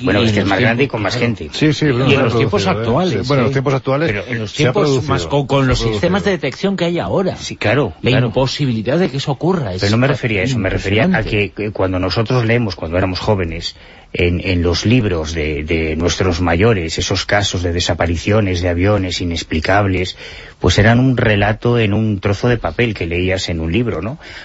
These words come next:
Speaker 2: Ahora, si vuelves a releer las historias de Frederick Valentich, por ejemplo, o las historias de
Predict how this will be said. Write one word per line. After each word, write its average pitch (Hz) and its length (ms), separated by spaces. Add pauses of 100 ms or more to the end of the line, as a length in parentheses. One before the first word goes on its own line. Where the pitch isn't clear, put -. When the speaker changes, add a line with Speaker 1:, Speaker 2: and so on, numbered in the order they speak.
(240)
Speaker 2:
Ahora, 127 540
si - 220
vuelves 117 400
a 113 60
releer 101 400
las 90 220
historias 95 460
de 87 140
Frederick 92 400
Valentich, 92 600
por 87 140
ejemplo, 101 480
o 87 60
las 85 220
historias 95 600
de 87 240